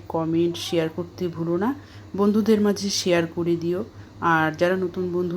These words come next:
রয়েছো, তারা চ্যানেলটিকে সাবস্ক্রাইব করে পাশের বেল আইকনটাতে ক্লিক করে দিও পরবর্তী ভিডিও নোটিফিকেশন পৌঁছে যাওয়ার জন্য। দেখো বন্ধুরা, কত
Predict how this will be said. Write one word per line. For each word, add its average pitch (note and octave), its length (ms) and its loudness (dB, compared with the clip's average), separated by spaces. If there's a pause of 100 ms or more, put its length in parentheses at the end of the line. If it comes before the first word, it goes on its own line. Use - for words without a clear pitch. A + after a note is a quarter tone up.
(120)
রয়েছো, E3+ 380 2 (160)
তারা E3 160 -2
চ্যানেলটিকে D#3+ 560 -6
সাবস্ক্রাইব E3+ 560 -6 (120)
করে F3+ 180 -4 (480)
পাশের G3+ 320 2
বেল F3+ 180 2
আইকনটাতে E3+ 540 0
ক্লিক E3+ 320 -4 (120)
করে F3 200 2
দিও F#3 200 -2 (360)
পরবর্তী G3+ 520 -2
ভিডিও D#3+ 340 0 (140)
নোটিফিকেশন D#3 580 -6 (140)
পৌঁছে E3 320 -4
যাওয়ার D3 360 -6
জন্য। C#3+ 200 -6 (540)
দেখো E3+ 200 0 (100)
বন্ধুরা, F#3+ 340 0 (500)
কত F3+ 120 -4